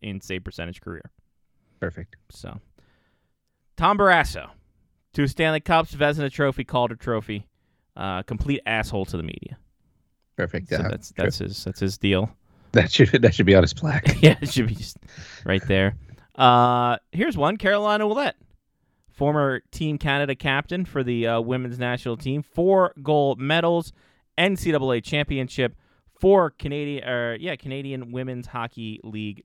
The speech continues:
Speaker 1: titles as well. Twenty-six Olympic points are eighth most, and seventy World Championship points are seventh most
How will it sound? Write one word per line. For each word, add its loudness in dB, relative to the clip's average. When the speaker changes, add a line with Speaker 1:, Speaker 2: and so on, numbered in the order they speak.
Speaker 1:
titles -10
as -16
well. -6
Twenty-six -12
Olympic -6
points -8
are -6
eighth -8
most, -8
and -14
seventy -8
World -8
Championship -10
points -14
are -14
seventh -12
most -14